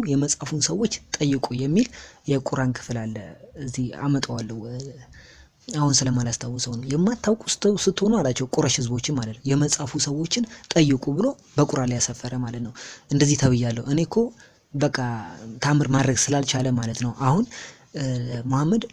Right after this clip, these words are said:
ለአስራ ሁለት ዓመታት ወደ መዲና እስኪሄድ ድረስ ያም-፣ የሰበሰባቸው ሰዎች፣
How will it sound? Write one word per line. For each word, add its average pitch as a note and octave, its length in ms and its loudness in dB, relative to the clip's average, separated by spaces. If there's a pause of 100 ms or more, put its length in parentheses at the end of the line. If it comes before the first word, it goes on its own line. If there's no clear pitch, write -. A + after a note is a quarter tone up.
ለአስራ B2+ 520 0
ሁለት D3+ 260 0
ዓመታት C3+ 380 2
ወደ C3 200 6
መዲና B2+ 260 4
እስኪሄድ C3 400 0
ድረስ G3 300 -2
ያም-፣ C3 240 0
የሰበሰባቸው C3 840 0
ሰዎች፣ D#3+ 360 -2